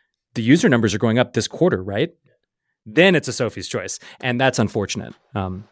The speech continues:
which is, again, why, like, I, that's one of the things that attracted me to Quora is, like, Adam,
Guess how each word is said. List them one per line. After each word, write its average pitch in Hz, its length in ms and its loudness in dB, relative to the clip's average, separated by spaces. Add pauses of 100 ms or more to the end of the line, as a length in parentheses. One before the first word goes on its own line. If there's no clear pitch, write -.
(120)
which 160 180 0
is, 123 80 0
again, 139 240 4
why, 120 160 0
like, 107 200 -2
I, 113 280 -6
that's 131 180 4
one 139 100 2
of 107 60 -2
the - 20 -8
things 107 120 0
that 101 100 -2
attracted 98 220 0
me 98 80 -6
to - 60 -18
Quora 151 220 6
is, 110 100 0
like, 110 180 -2 (160)
Adam, 107 460 -4